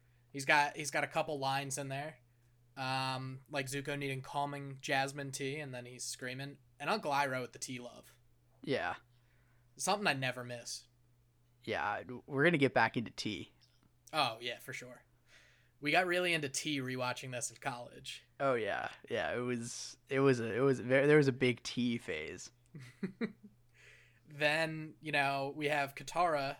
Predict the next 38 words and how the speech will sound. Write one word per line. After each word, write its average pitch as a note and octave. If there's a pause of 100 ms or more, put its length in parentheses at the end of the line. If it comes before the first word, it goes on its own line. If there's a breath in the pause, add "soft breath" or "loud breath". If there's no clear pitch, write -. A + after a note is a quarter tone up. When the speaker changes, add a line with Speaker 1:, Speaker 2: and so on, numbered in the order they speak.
Speaker 1:
who C#3+
is C3
all C#3+
about, C3 (400)
she E3+
just C3+
wants B2+
to C3+
learn B2
bending. A2+
She's, A#2+ (240)
it's C3+
like B2+
that, B2
uh, B2
that, B2+
that B2+
teenage C3+
obsession - (240)
that B2
people B2
come B2+
into. B2+ (760)
Ours D3
was D#3
Skyrim. C3 (200)
Hers C#3
is B2
waterbending. -
Speaker 2:
<laughs> - (1800 loud breath)
It C#3+
was C#3+
Skyrim C#3+
and A#2
ska G#2+
for E2
me, F2
so. -